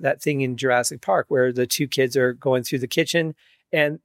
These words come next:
that raptor looks right at them. There's no way that raptor didn't see them. But of course,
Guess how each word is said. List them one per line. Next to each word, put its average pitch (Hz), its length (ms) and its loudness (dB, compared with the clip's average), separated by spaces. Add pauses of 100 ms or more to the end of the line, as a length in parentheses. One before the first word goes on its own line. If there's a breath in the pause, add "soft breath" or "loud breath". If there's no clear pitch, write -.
that 156 200 0
raptor 165 380 0
looks 131 240 0
right 160 560 -2
at 127 280 0
them. 165 200 -2
There's 135 240 0
no 165 380 0
way 156 160 4
that 143 160 4
raptor 127 320 0
didn't 127 180 0
see 127 200 0
them. 120 140 0
But 120 120 2
of 117 60 -8
course, 127 340 0